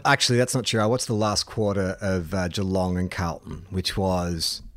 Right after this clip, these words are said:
the best quarter to watch. That was when Carlton, you know, an unassailable lead, and then suddenly it became very assailable, and you just were waiting to see, can they hold on?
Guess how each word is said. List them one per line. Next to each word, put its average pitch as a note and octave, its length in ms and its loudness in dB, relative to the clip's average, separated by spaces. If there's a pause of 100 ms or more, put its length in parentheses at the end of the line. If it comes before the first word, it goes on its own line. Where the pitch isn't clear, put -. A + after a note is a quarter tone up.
(380)
the C3+ 80 2
best B2 240 4
quarter F2 300 0
to G2 100 -2
watch. E2+ 360 -4
That C#3 120 4
was A#2 140 2
when A#2 120 6
Carlton, G#2+ 480 2
you G#2+ 80 4
know, G2 200 4
an A2 140 4
unassailable A2 680 4
lead, G2 420 0
and G2+ 180 2
then G2 300 2 (360)
suddenly A2 280 4
it G2 60 2
became G#2 280 2
very F#2+ 240 2
assailable, F#2 640 0
and G2+ 140 2
you G2 60 2
just G2+ 180 0
were G#2+ 80 2
waiting G2 320 2
to F#2+ 60 0
see, F#2+ 300 2
can G2 280 0
they F#2+ 120 2
hold F2+ 300 2
on? F2 280 -4